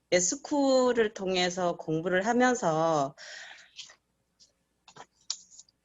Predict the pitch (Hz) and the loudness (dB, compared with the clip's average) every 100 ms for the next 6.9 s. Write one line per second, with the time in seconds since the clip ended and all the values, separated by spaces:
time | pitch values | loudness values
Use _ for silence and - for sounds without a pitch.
0 | _ 190 202 220 - 240 - 240 - 233 | _ 4 4 6 4 2 0 -6 2 0
1 | - - 180 196 269 - 233 202 - - | 4 2 4 2 0 2 2 2 0 -6
2 | - - _ _ 311 - - - - - | -6 -20 _ _ -14 -6 -4 -2 -4 -6
3 | - - 208 190 196 - 320 294 233 196 | -6 0 6 6 6 2 0 4 2 2
4 | 190 185 180 180 170 180 175 170 - 214 | 0 -2 2 4 6 8 6 4 0 -4
5 | - 285 269 214 185 175 - - 311 330 | -4 -2 0 0 0 0 0 2 4 4
6 | 233 - 185 165 156 170 170 151 | 2 0 2 4 4 4 2 -2